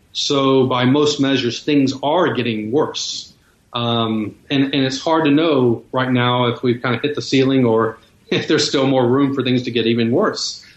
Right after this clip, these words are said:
But, um, in a year from now, we might know, at least here in the United States, w-, w-, in the case of a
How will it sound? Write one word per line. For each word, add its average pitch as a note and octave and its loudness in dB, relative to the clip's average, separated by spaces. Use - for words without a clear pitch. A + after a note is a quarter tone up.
But, C3+ 0
um, B2+ 2
in C#3+ 2
a C#3 4
year D3+ 4
from D3+ 2
now, C3+ 2
we C3 4
might C3 2
know, C#3 0
at A#2 -2
least A#2+ -2
here B2 2
in A#2+ 4
the A#2 2
United A2+ 0
States, A#2 -2
w-, A2+ -4
w-, A#2 -4
in A#2 0
the A#2 0
case A#2 -2
of G#2+ -4
a G#2+ -4